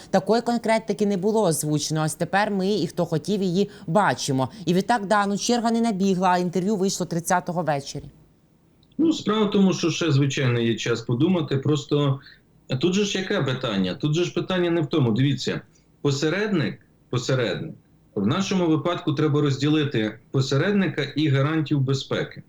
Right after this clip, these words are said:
Speaker 1: Точно.
Speaker 2: Гаранти безпеки — це гаранти безпеки. Це ті, хто підтримує Україну, це ті, хто підписує з Україною угоди. Посередник —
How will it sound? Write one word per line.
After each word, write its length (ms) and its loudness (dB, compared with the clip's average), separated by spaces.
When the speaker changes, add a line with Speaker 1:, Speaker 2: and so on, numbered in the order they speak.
Speaker 1:
Точно. 280 0
Speaker 2:
Гаранти 340 0
безпеки — 520 -4
це 160 -2
гаранти 420 0
безпеки. 600 -4
Це 140 -2
ті, 180 0
хто 200 -2
підтримує 500 2
Україну, 560 2
це 100 -2
ті, 180 -2
хто 180 -2
підписує 560 0
з 80 0
Україною 560 2
угоди. 400 0
Посередник — 840 0